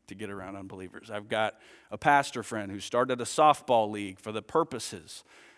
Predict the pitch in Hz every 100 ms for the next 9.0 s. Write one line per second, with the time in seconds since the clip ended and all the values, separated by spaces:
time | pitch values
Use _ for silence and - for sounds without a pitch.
0 | _ 101 104 135 147 147 143 143 123 131
1 | 123 151 120 104 98 113 113 113 110 101
2 | 80 - - - - - 135 135 123 -
3 | 160 170 180 151 147 156 156 139 139 151
4 | 139 - 98 92 98 104 101 _ _ _
5 | 135 156 151 170 180 180 185 185 175 170
6 | 170 143 139 - 170 165 139 - 156 185
7 | 127 - 165 160 165 165 143 151 160 156
8 | 151 - 160 160 147 139 147 151 156 -